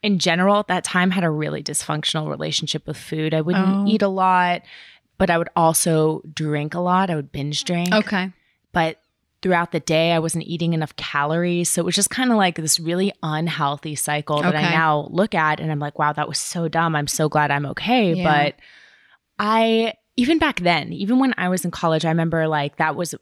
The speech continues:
Speaker 1: when Victoria Beckham was really
Speaker 2: Yeah.
Speaker 1: hot in pop culture, and she was, like, a size zero and
Speaker 2: Yeah,
Speaker 1: teeny
Speaker 2: tiny,
Speaker 1: tiny.
Speaker 2: tiny.
Speaker 1: And everyone loved her and wanted to look like her, you know? And I think even just a couple years,
Speaker 2: That was
Speaker 1: you know?
Speaker 2: pre-Kardashian era.
Speaker 1: Right, exactly.
Speaker 2: Yeah.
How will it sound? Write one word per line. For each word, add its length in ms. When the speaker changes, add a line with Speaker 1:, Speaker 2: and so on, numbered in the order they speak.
Speaker 1:
when 160
Victoria 460
Beckham 500
was 180
really 200
Speaker 2:
Yeah. 320
Speaker 1:
hot 340
in 100
pop 300
culture, 320
and 160
she 140
was, 160
like, 160
a 40
size 460
zero 260
and 100
Speaker 2:
Yeah, 360
Speaker 1:
teeny 200
Speaker 2:
tiny, 680
Speaker 1:
tiny. 0
Speaker 2:
tiny. 580
Speaker 1:
And 140
everyone 380
loved 300
her 80
and 180
wanted 260
to 80
look 240
like 240
her, 260
you 160
know? 340
And 120
I 80
think 380
even 200
just 180
a 40
couple 280
years, 380
Speaker 2:
That 100
was 100
Speaker 1:
you 80
know? 40
Speaker 2:
pre-Kardashian 840
era. 360
Speaker 1:
Right, 260
exactly. 600
Speaker 2:
Yeah. 280